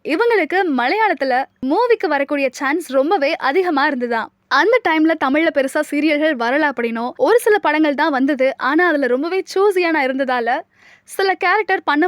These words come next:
முடியல அப்படின்னுமே சொல்லியிருக்காங்க. கரண்டா இவங்க எதிர்நீச்சல் சீரியல்ல மக்கள் எல்லாருக்குமே ரொம்ப பிடிச்ச ஈஸ்வரி அப்படிங்கிற கேரக்டர்ல ரொம்பவே சக்சஸ்ஃபுல்லா நடிச்சிட்டு இருக்காங்க. இந்த வீடியோ மூலமா ஆக்ட்ரஸ் கன்னிகா அவங்கள பத்தின பல இன்ட்ரெஸ்டிங்கான விஷயங்கள் தெரிஞ்சிருப்பீங்கன்னு நம்புறேன்.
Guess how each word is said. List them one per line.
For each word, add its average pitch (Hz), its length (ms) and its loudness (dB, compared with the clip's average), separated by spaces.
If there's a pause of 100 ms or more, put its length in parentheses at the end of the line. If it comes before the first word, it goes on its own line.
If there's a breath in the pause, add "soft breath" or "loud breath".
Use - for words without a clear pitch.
முடியல 269 240 0 (140)
அப்படின்னுமே 262 400 -2 (100)
சொல்லியிருக்காங்க. 240 540 -2 (580)
கரண்டா 302 420 2
இவங்க 254 200 -2 (240)
எதிர்நீச்சல் 359 560 0
சீரியல்ல 262 440 -2 (220)
மக்கள் 415 380 0
எல்லாருக்குமே 320 440 0 (100)
ரொம்ப 302 160 2 (100)
பிடிச்ச 269 320 -2 (220)
ஈஸ்வரி 370 400 0
அப்படிங்கிற 247 380 -4
கேரக்டர்ல 254 520 -2 (340)
ரொம்பவே 370 360 2 (100)
சக்சஸ்ஃபுல்லா 277 540 -2
நடிச்சிட்டு 247 280 -6
இருக்காங்க. 240 320 -4 (320)
இந்த 523 160 4 (140)
வீடியோ 339 320 2
மூலமா 254 260 0 (200)
ஆக்ட்ரஸ் 302 380 -6
கன்னிகா 403 340 0
அவங்கள 311 240 2
பத்தின 269 220 0 (100)
பல 403 200 0
இன்ட்ரெஸ்டிங்கான 311 600 -2
விஷயங்கள் 277 340 -4
தெரிஞ்சிருப்பீங்கன்னு 269 600 0
நம்புறேன். 240 320 -2